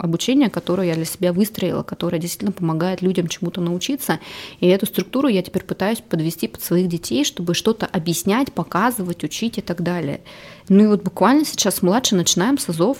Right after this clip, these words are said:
мы учимся красиво писать, мы учимся читать.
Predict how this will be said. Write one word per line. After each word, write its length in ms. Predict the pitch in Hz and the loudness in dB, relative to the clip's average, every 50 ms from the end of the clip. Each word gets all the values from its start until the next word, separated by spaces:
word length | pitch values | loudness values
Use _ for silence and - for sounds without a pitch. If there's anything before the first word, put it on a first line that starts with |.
| - | 0
мы 180 | 190 180 180 170 | 2 2 2 2
учимся 400 | 170 175 247 - - - - - | 2 2 2 2 0 0 -2 -2
красиво 400 | - - 180 - - 202 247 262 | -6 -6 -8 -6 -4 -4 -4 -4
писать, 360 | 262 - - - 180 233 240 - - - - - - - - - - - - - - - - - - - - - | -4 -8 -6 -4 -4 -4 -4 -8 -14 -20 -20 -20 -20 -20 -20 -20 -20 -20 -20 -20 -20 -20 -20 -20 -20 -20 -8 0
мы 160 | - 180 185 226 | 2 4 4 4
учимся 300 | 254 - 294 - - 226 | 4 4 2 2 2 0
читать. 480 | - - - - 185 185 240 - - | -2 -4 -2 0 0 0 0 -2 -6